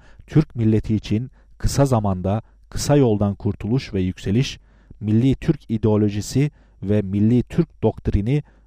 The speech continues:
dokuz ışıktadır. Kendi varlığıyla hızlı bir şekilde kalkınan,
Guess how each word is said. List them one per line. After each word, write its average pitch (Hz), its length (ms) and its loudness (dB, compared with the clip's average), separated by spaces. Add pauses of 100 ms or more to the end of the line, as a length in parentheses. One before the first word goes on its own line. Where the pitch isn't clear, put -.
(220)
dokuz - 400 2
ışıktadır. - 680 -6 (1120)
Kendi 110 400 2
varlığıyla 120 720 4 (380)
hızlı 117 340 2
bir 156 120 4
şekilde 110 440 0
kalkınan, 98 600 -2